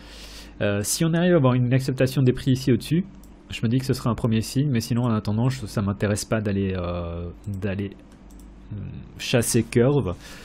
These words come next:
même si je pense qu'avec, euh, cette histoire de Curve Wars par rapport à la gouvernance, euh, je crois qu'il y a, il y a vraiment de quoi prendre des trades, enfin de, de quoi être bullish sur Curve, comme j'ai dit, euh, dans, dans mes vidéos précédentes. Ceci dit, là où je veux,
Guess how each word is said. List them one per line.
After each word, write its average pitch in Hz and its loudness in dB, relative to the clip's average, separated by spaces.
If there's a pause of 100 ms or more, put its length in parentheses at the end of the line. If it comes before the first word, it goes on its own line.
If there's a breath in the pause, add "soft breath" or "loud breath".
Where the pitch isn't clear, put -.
(300 loud breath)
même 104 -4
si - -2
je - -4
pense 123 0
qu'avec, 98 -2
euh, 92 -2
cette - -12
histoire 104 -2
de 95 -2
Curve 95 -2
Wars 104 0
par 98 -2
rapport 92 -4
à 95 -2
la 98 0
gouvernance, 98 -4
euh, 92 -6
je - -12
crois 107 -4
qu'il - -8
y 85 -6
a, - -8
il 82 -10
y 85 -6
a 92 -2
vraiment 107 -2
de 101 0
quoi 98 -4 (1300)
prendre 101 -4
des 98 -2
trades, 139 0
enfin 95 -4
de, 87 -6
de 90 -6
quoi 104 -4
être 95 -4
bullish 107 -2
sur - -8
Curve, 117 -6
comme 98 -4
j'ai 90 -6
dit, 95 -6
euh, 82 -6
dans, 82 -10 (160)
dans 85 -8
mes 85 -6
vidéos 87 -8
précédentes. 104 -8 (480 loud breath)
Ceci - -2
dit, 120 0
là 123 2
où 110 2
je 95 -4
veux, 110 0